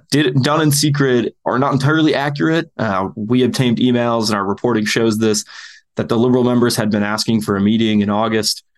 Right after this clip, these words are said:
for weeks, that they were regularly showing their conservative colleagues, uh, and discussing this meeting with their colleagues. They,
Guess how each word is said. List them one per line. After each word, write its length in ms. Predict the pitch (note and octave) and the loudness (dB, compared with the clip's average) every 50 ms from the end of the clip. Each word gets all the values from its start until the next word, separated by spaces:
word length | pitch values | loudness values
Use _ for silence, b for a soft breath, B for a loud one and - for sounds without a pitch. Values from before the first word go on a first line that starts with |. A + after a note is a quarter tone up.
| _ _ - | _ _ -12
for 120 | - F#2+ | -6 -2
weeks, 480 | F#2+ G#2 D3 G#3+ A#3 - - - - - - B B B B B B B | 0 2 2 2 0 0 -2 -2 -4 -4 -6 B B B B B B B
that 180 | - A2+ - - | -6 -4 -2 0
they 100 | A#2 A2 | 0 2
were 400 | G#2+ G#2+ G#2+ G2+ G2 G2+ - - _ _ _ - | 4 4 4 2 2 0 -2 -6 _ _ _ -6
regularly 640 | G#2+ G#2+ C#3 D3 D#3 D3+ C#3+ C#3 C3+ A#2+ A#2+ A2 | -4 -2 0 2 2 2 2 2 2 2 0 0
showing 640 | - - - - C#3 C#3+ D#3 D#3+ D#3 D#3 D#3+ D#3+ - - | 0 0 0 0 0 2 2 2 2 0 0 -4 -4 -4
their 180 | C#3+ C#3 C3+ C3+ | -2 -2 -2 0
conservative 480 | C#3+ C3+ C#3+ C#3+ C#3+ C#3+ C#3+ C3+ B2 | 0 -2 0 0 0 0 0 -2 -2
colleagues, 640 | C3 B2+ B2 B2+ B2+ B2+ B2+ B2+ B2+ C3+ C3+ - - _ _ - | -4 -4 -2 0 0 2 2 0 0 -2 -4 -6 -8 _ _ -4
uh, 240 | G#2 G2 F#2+ G2 G2 | -4 -2 -2 -2 0
and 140 | G2+ G2+ A2 | 0 0 0
discussing 420 | B2 - - D3 C#3+ - C3 B2 | 0 0 0 -2 0 2 2 2
this 160 | A2+ A#2+ A#2 | 2 2 2
meeting 380 | A#2+ B2 B2 B2 A#2+ A2+ G#2 - | 2 2 2 4 2 2 0 0
with 240 | - G#2+ C3 C#3+ C#3+ | 0 0 0 0 -2
their 160 | C#3+ D3+ D3 | -2 -2 -2
colleagues. 380 | C#3+ C#3+ C3 C3 B2 B2 A#2+ - | -2 -2 -2 -2 -2 -2 -2 -4
They, 160 | G2+ G2 F#2+ | -4 -4 -6